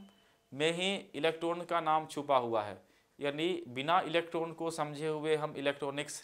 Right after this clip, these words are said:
नहीं पढ़ सकते। और इलेक्ट्रॉन्स का नाम लेने का मतलब होता है आपको एटम्स का नाम लेना, यानी एटम के बारे में हमें पहले पढ़ना होगा। अब एटम पढ़ने का साफ साफ मतलब होता है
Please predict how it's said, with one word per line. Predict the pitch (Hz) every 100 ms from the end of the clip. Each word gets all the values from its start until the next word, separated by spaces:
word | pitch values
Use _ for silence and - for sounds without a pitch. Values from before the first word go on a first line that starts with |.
| -
नहीं | 127 143
पढ़ | 139 123
सकते। | 120 - - 98 - _ _ _ _ _ 139
और | 151 -
इलेक्ट्रॉन्स | 147 151 160 185 -
का | 175
नाम | 170 165 175 - -
लेने | 143 156 160
का | 160
मतलब | 151 160 156
होता | 151 143
है | 135
आपको | 127 - 160 165 - _ _ _ -
एटम्स | 156 160 175 170 -
का | 143 135
नाम | 127 123
लेना, | 117 113 104 - _ _ _ _ _ _ -
यानी | 135 139 160 180 - _ _ _ _ _ _ 147
एटम | 165 165 185 196 190 - _ -
के | 147 151
बारे | 139 143 143
में | 143 147 139 -
हमें | 131 135 135
पहले | 131 127 127 127 -
पढ़ना | 120 123 123
होगा। | 113 110 110 92 - _ _ _
अब | 127 135 -
एटम | 147 156 185 180
पढ़ने | 165 165 165
का | 165
साफ | 165 160
साफ | - 170 160
मतलब | 165 160
होता | 147 147 127
है | 131